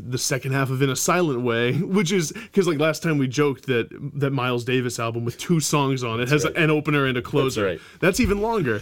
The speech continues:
Speaker 1: Um, another long one is, uh, what I mentioned before, Jungle Land by, uh, by Bruce.
Speaker 2: Yep, almost
Speaker 1: Uh,
Speaker 2: ten minutes. That is,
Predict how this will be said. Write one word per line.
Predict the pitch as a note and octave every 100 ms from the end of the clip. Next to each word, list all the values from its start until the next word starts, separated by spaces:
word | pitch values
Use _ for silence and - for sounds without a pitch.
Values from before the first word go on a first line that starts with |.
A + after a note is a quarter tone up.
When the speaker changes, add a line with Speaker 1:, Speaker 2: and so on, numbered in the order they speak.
| - - -
Speaker 1:
Um, | - D#3+ C#3+ -
another | D#3+ D#3+ G#3 A3
long | A#2 A#2 G#3 G3
one | A2 A2 C3 - - _
is, | - D#3 C3+
uh, | D#3 D3+ -
what | F#2+ E3+ E3
I | E3
mentioned | F3+ F3 E3+
before, | E3+ F#3
Jungle | C3+ D#3 F#3+ E3
Land | C3 A2 G2+ G#2
by, | B2+ B2+
uh, | A#2+ A#2 A2+ A2+ -
by | D3
Bruce. | C#3 G3+ G#3+ - -
Speaker 2:
Yep, | A2 - -
almost | C3+ B2+ B2+
Speaker 1:
Uh, | A#2
Speaker 2:
ten | A#2+
minutes. | B2+ C#3 - -
That | F#2+ C3 G3+
is, | A#3 -